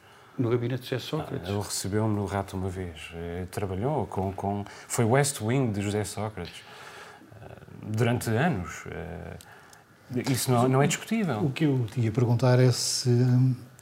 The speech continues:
Speaker 3: achas que Abril é propriedade da esquerda. E, nesse caso,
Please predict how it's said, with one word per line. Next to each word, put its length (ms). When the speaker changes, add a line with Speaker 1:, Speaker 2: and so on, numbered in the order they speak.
Speaker 3:
achas 360
que 300
Abril 360
é 80
propriedade 560
da 100
esquerda. 480
E, 80
nesse 300
caso, 500